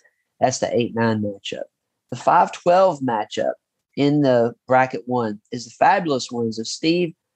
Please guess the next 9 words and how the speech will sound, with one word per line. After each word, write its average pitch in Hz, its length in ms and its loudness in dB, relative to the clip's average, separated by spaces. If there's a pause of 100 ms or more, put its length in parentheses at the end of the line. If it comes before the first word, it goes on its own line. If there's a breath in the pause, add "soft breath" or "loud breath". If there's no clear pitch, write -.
(260)
uh, 120 240 4 (220)
Keirn 175 320 0
and 117 260 -4
Sweet 156 300 0
Stan 143 360 2
Lane 160 440 2 (560)
versus 127 400 0
Strike 165 440 2
Force, - 680 -4